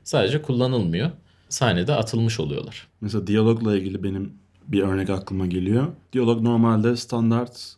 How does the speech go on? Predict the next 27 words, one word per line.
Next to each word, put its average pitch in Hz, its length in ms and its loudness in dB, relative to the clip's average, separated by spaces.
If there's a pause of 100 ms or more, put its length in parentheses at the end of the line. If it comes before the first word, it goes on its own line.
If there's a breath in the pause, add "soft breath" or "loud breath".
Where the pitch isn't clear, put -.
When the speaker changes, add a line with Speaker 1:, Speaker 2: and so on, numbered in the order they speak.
Speaker 2:
bir, 110 340 -6 (220)
e, 92 340 -6
kural 107 320 0
vardır. 95 600 -8
Her 113 160 -2
zaman 101 320 -2 (140)
orta 110 380 4
hoparlörden 90 720 -2
gelir 87 260 -8
diyalogla 95 480 -4
ilgili, 90 380 -6 (120)
konuşmayla 101 540 0
ilgili 95 260 -6
bütün 101 280 -6
durum. 104 280 -4 (100)
Fakat, 113 380 -6
e, 120 40 -6 (280)
Yerçekim 113 500 0
filminde, 90 380 -4
Gravity 101 380 -2
filminde 92 600 -2
filmin 117 280 0
başlarında 113 580 -2
Sandra 110 420 -4
Bullock'la 107 580 -4
George 104 200 0 (140)
Clooney 104 380 2